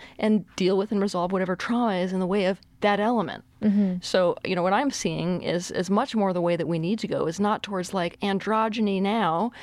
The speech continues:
Speaker 1: It's much more towards, you know, men really, really em-, embodying, like, the, for once, the conscious masculine, and, and females, the conscious feminine.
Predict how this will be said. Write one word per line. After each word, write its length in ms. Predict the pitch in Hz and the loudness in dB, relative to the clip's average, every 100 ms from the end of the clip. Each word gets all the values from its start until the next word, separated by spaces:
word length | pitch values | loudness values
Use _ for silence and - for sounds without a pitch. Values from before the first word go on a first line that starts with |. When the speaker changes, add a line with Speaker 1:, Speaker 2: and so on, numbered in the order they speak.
| - - | -16 -2
Speaker 1:
It's 280 | 196 - | -2 0
much 340 | 208 226 - - - | 0 0 0 -6 0
more 360 | 214 240 220 | 0 2 0
towards, 460 | 214 208 185 190 - - | -2 0 0 -2 -6 -4
you 80 | 196 | -4
know, 80 | - | 0
men 420 | 196 233 226 190 | 0 2 2 0
really, 760 | 165 185 233 240 196 160 127 - _ _ _ _ _ 170 | 0 2 2 2 2 0 -2 -8 _ _ _ _ _ -2
really 520 | 196 233 220 190 156 | 0 2 2 0 0
em-, 160 | 180 - | -2 -4
embodying, 640 | 151 175 170 175 170 143 143 | -4 0 2 0 0 -4 -4
like, 220 | 127 - | -4 -6
the, 100 | 107 - - | -12 -14 -20
for 300 | - - 208 | -16 -4 0
once, 560 | 170 208 165 180 - - - - - | 2 2 2 -2 -6 -8 -14 -6 -2
the 80 | |
conscious 440 | 190 196 196 180 180 | 0 0 0 -2 -2
masculine, 540 | 208 254 - - 214 - - | 0 -2 -4 -6 -8 -14 -4
and, 260 | 190 180 165 | -2 0 -2
and 280 | - 180 165 | -2 0 -2
females, 460 | - 269 220 131 - | -2 0 2 0 -6
the 100 | 135 | -8
conscious 380 | 143 151 - - | -6 -8 -8 -6
feminine. 380 | 151 156 - | -4 -4 -8